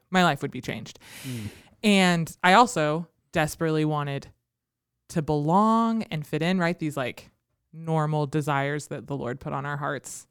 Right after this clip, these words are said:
Speaker 1: you know, to belong and to be known.
Speaker 2: Right.
Speaker 1: And so in high school, I made all these choices that I was like, "Oh, these people know me. I belong. I do all this cool stuff. Like, I'll
Speaker 2: Yeah.
Speaker 1: fit in. <laughs>
Speaker 2: Yeah.
Speaker 1: Partying's fun." And so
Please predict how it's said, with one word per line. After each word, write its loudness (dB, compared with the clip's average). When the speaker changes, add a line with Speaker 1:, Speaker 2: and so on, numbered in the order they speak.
Speaker 1:
you 2
know, 6
to 0
belong 2
and -2
to -6
be 0
known. 0
Speaker 2:
Right. 0
Speaker 1:
And 2
so 8
in 2
high 6
school, 0
I 4
made 2
all 6
these -4
choices -4
that -2
I 0
was -4
like, -4
"Oh, 8
these 2
people 4
know 0
me. 2
I 2
belong. 4
I 4
do 0
all 0
this -2
cool -2
stuff. 0
Like, -4
I'll 8
Speaker 2:
Yeah. 4
Speaker 1:
fit 6
in. 6
<laughs> -20
Speaker 2:
Yeah. 8
Speaker 1:
Partying's 4
fun." 0
And 4
so 6